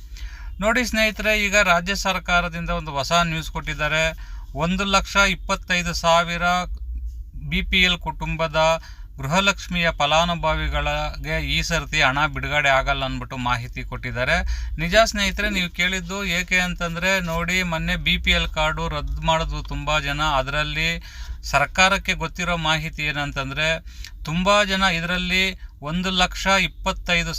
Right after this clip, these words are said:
ಸಾವಿರ ಗೃಹಲಕ್ಷ್ಮಿಯ ಫಲಾನುಭವಿಯ ಮಹಿಳೆಯರು ಅವರು ಜಿ ಎಸ್ ಟಿ, ಇನ್ಕಮ್ ಟ್ಯಾಕ್ಸ್ ಒಳಗಡೆ ಬರ್ತಾರೆ ಅಂತ ಅಂದ್ಬಿಟ್ಟು ಮಾಹಿತಿ ಸಿಕ್ಕಿದೆ ಅವ್ರಿಗೆ. ಆ ಕಾರಣದಿಂದ ಈಗ ಹದಿನಾರನೇ ಕಂತಿನ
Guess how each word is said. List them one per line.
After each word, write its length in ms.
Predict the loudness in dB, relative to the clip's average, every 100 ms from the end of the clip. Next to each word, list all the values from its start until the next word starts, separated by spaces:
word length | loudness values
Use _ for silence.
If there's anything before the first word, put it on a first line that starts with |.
| 2
ಸಾವಿರ 420 | 4 4 2 0 -2 -2
ಗೃಹಲಕ್ಷ್ಮಿಯ 680 | -6 -4 -4 -4 -6 -2 0 2 2
ಫಲಾನುಭವಿಯ 720 | 2 2 0 -2 -4 -2 -2 -2
ಮಹಿಳೆಯರು 600 | -2 0 0 0 -2 -2 -4 -8 -14 -8 0
ಅವರು 180 | 2 2 0 0
ಜಿ 120 | 2 2
ಎಸ್ 100 | 0 -4
ಟಿ, 80 | -4 -4 -2
ಇನ್ಕಮ್ 300 | -2 0 0 2
ಟ್ಯಾಕ್ಸ್ 240 | 2 2 -2
ಒಳಗಡೆ 340 | -4 0 2 0 -2
ಬರ್ತಾರೆ 420 | -4 0 0 2
ಅಂತ 200 | -2 -4
ಅಂದ್ಬಿಟ್ಟು 300 | -6 -6 -6 2 4
ಮಾಹಿತಿ 380 | 4 0 -6 -6
ಸಿಕ್ಕಿದೆ 320 | -6 -6 -4 -2
ಅವ್ರಿಗೆ. 360 | -2 -4 0 0 -2 -12 0 6
ಆ 20 | 6 6
ಕಾರಣದಿಂದ 640 | 2 2 -2 -6 -4 0 0 -2 -8 -10 -4
ಈಗ 80 | 0 0
ಹದಿನಾರನೇ 520 | 2 4 4 4 -2 -2
ಕಂತಿನ 380 | -6 -6 -4